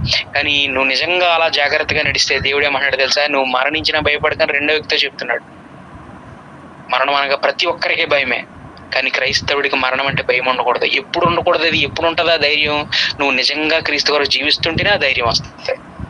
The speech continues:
మూడవదిగా, చివరిగా అంటున్నాడు, "నువ్వు నాగట మీద చెయ్యేసి వెనక్కి చూడకు." నిన్ను ఏదైనా ఆపుతారు, నీ భార్య ఆపుతుంది, నీ భర్త ఆపుతాడు, నీ సహోదరుడు ఆపుతాడు, నిన్ను చక్కగా జీవించకుండా, నీకు, నీ అవసరాలు ఆపుతాయి, చాలా ఆపుతాయండి.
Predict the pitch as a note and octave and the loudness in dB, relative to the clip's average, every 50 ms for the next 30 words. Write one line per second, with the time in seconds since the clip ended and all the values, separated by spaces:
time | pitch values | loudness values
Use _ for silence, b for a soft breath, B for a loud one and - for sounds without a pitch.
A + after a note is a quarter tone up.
0 | B B B B - - C3 C3+ D3 D3+ D3+ D3 D3 D3+ C#3+ - - C#3+ C3+ C#3+ | B B B B -2 0 0 2 4 4 4 4 4 2 2 2 2 2 2 2
1 | D3 C#3+ D3 C#3 C3 C#3 C#3 C3 B2+ B2 A#2+ A#2+ A#2 - B B B B B - | 2 2 2 0 0 0 0 0 2 2 2 2 0 -2 B B B B B -10
2 | - - - C#3 C#3+ C#3 C3+ C#3 C3+ C3+ C3 C3 - - B2 B2 B2+ C3 C3+ D3 | -14 -6 -2 -2 0 2 2 2 2 2 2 0 0 -2 -2 0 0 0 0 0
3 | D3 D3+ D3 D3 C#3 - - C3+ C3+ C#3 C#3+ C3+ - C#3 B2+ B2 C3+ - C3+ - | -2 0 -2 0 0 0 0 0 0 0 0 0 0 0 0 -2 0 -2 -2 0
4 | C#3 B2+ A#2+ A2+ - - - - - - - - - - - - - - - - | 0 0 0 0 -2 -4 -8 -8 -10 -14 -14 -14 -14 -16 -18 -18 -20 -20 -20 -20
5 | - - - - - - - B2+ B2+ C3+ C#3+ D#3 E3+ E3+ F#3 F#3 F#3 F3 E3+ E3 | -20 -20 -20 -20 -12 -4 -2 0 2 2 2 2 2 2 2 2 4 2 2 0
6 | - - C#3+ C3 B2+ C3 C3+ B2+ B2 A#2+ B2 C3+ D3+ D#3 D#3 D3+ D3 - - C#3+ | 0 -2 -2 0 0 -2 -4 0 2 2 2 2 2 2 0 0 0 0 0 2
7 | C#3 C#3 C3+ B2+ A#2+ B2+ B2+ B2+ - - D#3+ D#3 D3 C#3+ - D3 C#3 C#3 C3+ B | 2 2 0 0 2 0 0 0 0 0 2 2 2 2 0 0 0 0 2 B
8 | B B2+ B - C#3 - C#3+ B2+ A#2+ C#3+ D3+ D#3 D3+ D3 D3+ D3 - - D3 C#3+ | B 0 B 0 0 0 0 2 2 2 2 2 2 2 2 2 2 0 -2 0
9 | C#3+ C#3+ C#3+ C#3 - C3 B2+ - C#3+ C#3+ C#3 C#3 C3+ C3 C#3 C3+ C3 - C3+ C3 | 0 -2 -2 0 -2 -2 -2 -2 0 0 0 0 0 0 0 -2 -2 -2 0 0
10 | C3 B2+ B2 B2+ B B B B - - D3 C#3+ - - D#3 C#3+ C3 B2+ B2 C#3 | 2 2 0 0 B B B B -4 -6 -6 -4 -2 -2 0 0 0 0 0 0
11 | C3+ D3+ D3+ D#3 D3+ D3+ D3 C#3+ - - D3 C#3+ C#3 - C#3+ C3+ E3+ G3 A3 A3 | 2 2 2 4 4 2 2 0 0 0 0 0 0 0 2 2 2 4 4 4
12 | G3 F3 E3+ - - D3+ C3+ B2 A#2 G#2+ - | 4 2 2 0 -2 0 0 -2 -2 -4 -8